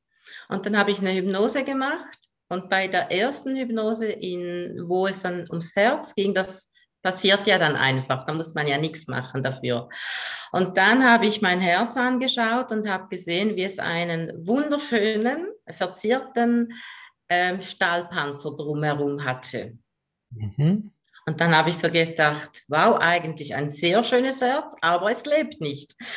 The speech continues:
Speaker 1: Es ist geschützt",
Speaker 2: Ja.
Speaker 1: sag ich mal. <laughs> Gut, und dann hatte ich dann in der Hypnose die, die Idee,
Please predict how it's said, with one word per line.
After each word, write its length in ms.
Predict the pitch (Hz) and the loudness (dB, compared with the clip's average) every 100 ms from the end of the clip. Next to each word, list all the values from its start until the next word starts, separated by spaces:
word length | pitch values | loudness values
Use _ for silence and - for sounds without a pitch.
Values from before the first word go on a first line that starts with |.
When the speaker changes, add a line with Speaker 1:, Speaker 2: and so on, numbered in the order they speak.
| - | -8
Speaker 1:
Es 200 | - 175 - | -4 -4 0
ist 240 | 269 - - - - | 0 0 -8 -10 -2
geschützt", 600 | 294 311 330 - - - | 2 6 4 4 0 0
Speaker 2:
Ja. 240 | - - - | 0 0 0
Speaker 1:
sag 200 | 151 170 | 0 2
ich 120 | 135 | 0
mal. 480 | 113 143 147 151 - | 0 0 0 -2 -6
<laughs> 680 | 226 220 226 185 160 160 135 175 240 - - 220 - | -2 2 4 2 -2 -4 -8 -10 -10 -12 -12 -12 0
Gut, 320 | 254 240 214 - | 6 6 6 0
und 200 | 196 208 | 0 2
dann 220 | 247 302 | 2 4
hatte 280 | 294 285 247 | 2 2 0
ich 200 | 233 - | 0 2
dann 260 | 226 214 208 | 0 2 0
in 120 | 208 | 0
der 100 | 208 | -2
Hypnose 560 | 185 202 196 226 247 226 | -2 -2 0 0 0 -4
die, 540 | 185 170 180 165 - | -6 -4 -4 -6 -6
die 360 | 170 156 151 - | -6 -4 -4 -6
Idee, 440 | 147 170 262 370 | -2 0 2 0